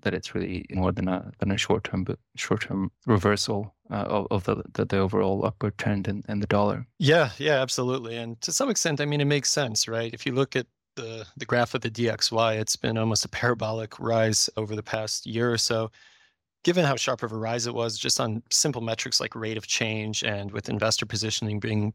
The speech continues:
Speaker 2: quite heavily skewed towards the dollar, it, not so surprising that we get a period of consolidation here. If anything, it would be a bit strange if it was just a one-way street, but I think part of the reason why it's been such a uninterrupted rally has been, you know, the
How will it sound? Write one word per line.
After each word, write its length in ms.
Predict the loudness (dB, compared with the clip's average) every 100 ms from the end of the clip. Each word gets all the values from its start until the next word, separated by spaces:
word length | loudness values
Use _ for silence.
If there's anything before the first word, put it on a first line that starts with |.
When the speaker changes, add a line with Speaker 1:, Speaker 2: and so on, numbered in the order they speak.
| -4
Speaker 2:
quite 200 | -4 -2
heavily 220 | -2 -2
skewed 340 | -2 0 -2
towards 240 | -2 -2 -2
the 60 |
dollar, 440 | 0 2 2 2 0 -8 -20 -18 -2
it, 120 | 0
not 180 | 2 2
so 140 | 0
surprising 480 | -2 -2 -2 -4 -6
that 60 | -8
we 80 | -8
get 120 | -8
a 60 |
period 380 | -10 -8 -8 -8
of 80 | -10
consolidation 800 | -6 -2 0 -2 -4 -4 -4 -2
here. 280 | -2 -4 -4
If 160 | -4 -2
anything, 280 | -2 -2 -4
it 20 |
would 80 | -4
be 200 | -8 -10 _ _
a 40 | -8
bit 160 | 0
strange 320 | 2 2 0
if 80 | -2
it 80 | -6
was 160 | -4 -2
just 200 | -2 -2
a 60 |
one-way 360 | -4 -6 -6 -2
street, 480 | -2 -2 -4 -6 -4
but 160 | -4 -4
I 40 | -8 -20 _
think 160 | -6 -4
part 220 | 2 2
of 60 | 2
the 60 |
reason 320 | -4 -6 -6 -6
why 120 | -6
it's 120 | -6
been 160 | -4 0
such 240 | 0 0
a 240 | -2 -4 -6 _
uninterrupted 640 | -2 -2 -2 -2 -2 -4
rally 280 | 0 0 0
has 260 | -2 -2 -4
been, 240 | -6 -6 -8 -12 -20 _
you 80 |
know, 80 | -14 -10
the 120 | -10